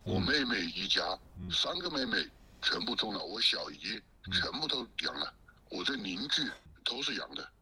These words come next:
Speaker 2: 嗯。
Speaker 1: 还有一个现在阳的都在上班了，你说传染性多大？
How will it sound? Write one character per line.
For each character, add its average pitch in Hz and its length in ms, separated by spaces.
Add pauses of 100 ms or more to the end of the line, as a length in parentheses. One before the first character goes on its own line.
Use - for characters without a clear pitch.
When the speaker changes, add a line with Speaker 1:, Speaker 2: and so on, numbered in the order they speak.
Speaker 2:
嗯。 87 180
Speaker 1:
还 - 140
有 139 80
一 127 40
个 117 140
现 175 220
在 - 80 (380)
阳 - 260
的 170 80
都 147 160
在 147 140
上 123 180
班 120 180
了， - 160 (140)
你 - 120
说 127 200
传 - 180
染 113 140
性 104 180
多 - 160
大？ - 220